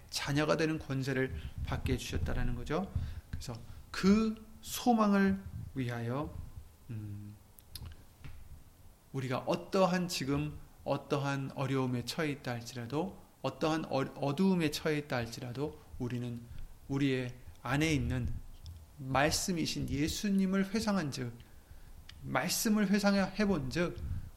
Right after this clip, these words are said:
우리에게 오히려 소망이 있다라는 것을, 어, 잊지 마시기를 예수 이름으로 기도를 드립니다. 그리고 그 소망은 변치 않는 것이, 하나님은 성실하시기 때문이다,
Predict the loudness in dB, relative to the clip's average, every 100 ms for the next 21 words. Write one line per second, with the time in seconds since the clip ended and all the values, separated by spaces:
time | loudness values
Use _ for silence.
0 | -6 0 4 6 6 4 2 2 0 0
1 | 0 -2 -10 -16 -10 -6 4 6 6 6
2 | 4 4 2 2 0 -4 -6 -8 -10 -16
3 | -14 -14 -14 -12 -12 -12 -14 -16 -18 -14
4 | -10 -8 -8 -4 -2 -2 -2 -2 0 2
5 | 2 0 -12 -20 -8 -6 -2 -2 -2 -4
6 | -2 -2 -2 -2 -2 -2 -4 -8 -16 -20
7 | -20 -20 -20 -10 -8 -8 -6 -2 0 2
8 | 2 0 -8 -14 -10 0 0 2 2 2
9 | 4 2 -2 -6 -14 -10 2 4 4 2
10 | 2 2 0 0 0 0 -2 -12 -20 -20
11 | -20 -16 -4 0 0 0 -2 -4 -6 -10
12 | -8 0 2 2 4 2 2 -2 -4 -4
13 | -4 -6 -8 -10